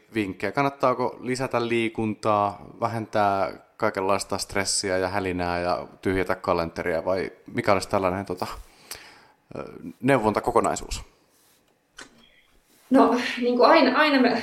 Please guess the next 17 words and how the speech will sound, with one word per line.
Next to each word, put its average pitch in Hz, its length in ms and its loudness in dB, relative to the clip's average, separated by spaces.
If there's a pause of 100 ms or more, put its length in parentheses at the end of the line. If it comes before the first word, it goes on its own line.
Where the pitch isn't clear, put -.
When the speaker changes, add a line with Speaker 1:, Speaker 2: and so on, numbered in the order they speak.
(160)
Speaker 2:
lähden 240 260 6
melkein 226 420 6
siitä, 240 280 6
jokaisessa 214 640 6
luennosta 208 840 4
yhteydessä, 220 420 0
kun 220 80 2
unesta 226 300 2
puhun, 202 540 4
niin 185 560 -6
muistutan 214 600 0
siitä, 208 280 6
että 190 160 0 (140)
hyvä 254 360 4
uni 196 320 2
rakennetaan 185 720 0
päivällä. 185 500 2